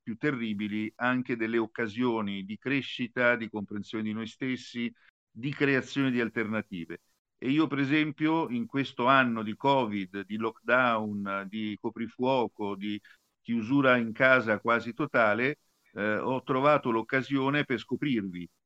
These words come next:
non voi tre in generale, oggi scopro voi tre, ma per scoprire tutto il mondo della comunicazione della generazione Z,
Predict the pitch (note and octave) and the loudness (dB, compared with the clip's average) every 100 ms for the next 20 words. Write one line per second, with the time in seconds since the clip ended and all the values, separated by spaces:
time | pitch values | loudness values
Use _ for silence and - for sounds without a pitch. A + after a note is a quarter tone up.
0 | - G#2 A#2+ B2 A2+ A#2 G2 A2 F#2+ - | -12 -6 -2 -2 0 -2 -2 -4 -6 -8
1 | G#2 G2+ G2+ G#2+ F2 E2+ F#2+ A#2 A2 - | -8 -4 -2 2 2 0 -2 -2 -4 -6
2 | A2 G#2 G2+ G2+ G#2 F#2 _ _ _ - | -6 -4 -6 -6 -6 -8 _ _ _ -4
3 | A2 A#2 - A#2 A2 D3 C#3 C#3+ C#3+ D3 | 0 0 0 -6 -2 -4 -2 0 4 4
4 | C#3 - D3 - D3+ D3 C#3 C3+ C3+ C#3 | 2 0 -6 0 0 2 2 0 2 2
5 | C3 A#2 B2 B2 B2 B2 A#2+ B2+ A#2 A#2+ | 2 2 0 2 6 4 4 0 0 -2
6 | A#2 B2 - B2 A2+ A#2 A#2 A#2+ A2 A2 | -2 -4 -4 -2 0 0 0 0 0 0
7 | G#2+ A2 A2 G#2 A2 G#2 F#2+ A#2+ G#2 | -2 -2 -4 -4 -6 -6 -2 -2 -2